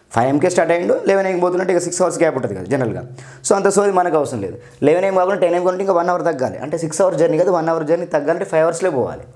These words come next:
అంటే అప్పుడు speed ఎంత ఉండాలి? నైన్ పాయింట్ సిక్స్. అట్లా కాకుండా ఈ ఫార్టీ ఎయిట్ ట్వెల్వ్తో పోతాడు సార్ అంటే ఫార్టీ బై ట్వెల్వ్ కొట్టండి. అప్పుడు నైన్కే పోతాడు, కానీ టెన్ పోవాలంటే ఒక వన్ అవర్ పెంచాలి కదా. అంటే ఫార్టీ ఎయిట్ బై ట్వెల్వ్ తీసుకుంటే four అవర్స్ వస్తుంది, దానికి ఒక వన్ అవర్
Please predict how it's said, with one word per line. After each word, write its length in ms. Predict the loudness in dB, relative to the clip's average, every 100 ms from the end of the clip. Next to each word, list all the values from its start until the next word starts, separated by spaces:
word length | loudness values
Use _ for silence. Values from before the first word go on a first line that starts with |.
| -20 -8 0
అంటే 100 | 0
అప్పుడు 140 | 2 -2
speed 180 | 2 2
ఎంత 100 | 2 2
ఉండాలి? 200 | 2 2
నైన్ 140 | 0 0
పాయింట్ 160 | -2 -4
సిక్స్. 140 | -10 -14 -14 -2 0
అట్లా 220 | 2 2 4
కాకుండా 400 | 0 0 2 2 0 -6 -6 -4
ఈ 60 | 0
ఫార్టీ 260 | 0 2 0
ఎయిట్ 120 | 0 0
ట్వెల్వ్తో 280 | 0 2 0
పోతాడు 260 | 0 -2 0
సార్ 100 | -2
అంటే 100 | -2 -2
ఫార్టీ 220 | 0 0 0
బై 60 | 0
ట్వెల్వ్ 220 | 0 2 0
కొట్టండి. 220 | 0 -4
అప్పుడు 140 | -2 -2
నైన్కే 280 | 0 0 0
పోతాడు, 260 | -2 -4 -6 -6
కానీ 120 | -2
టెన్ 120 | 0 0
పోవాలంటే 200 | 0 0
ఒక 60 | 0
వన్ 100 | 0 0
అవర్ 100 | -2
పెంచాలి 280 | -2 -4 -4
కదా. 120 | -14 -20 _ -20 -20 -14 -4
అంటే 120 | -2 0 0
ఫార్టీ 280 | 0 2 2
ఎయిట్ 160 | 0 0
బై 60 | 0 2
ట్వెల్వ్ 280 | 2 2 2
తీసుకుంటే 480 | 0 0 -6 -2 0 0 -6 -16 -20 -20 _ _ _ _ 0
four 200 | 2 4 2
అవర్స్ 220 | 0 0
వస్తుంది, 280 | 2 2 0 -4 -12 0
దానికి 200 | 0 2 2
ఒక 80 | 2
వన్ 100 | 2
అవర్ 120 | 2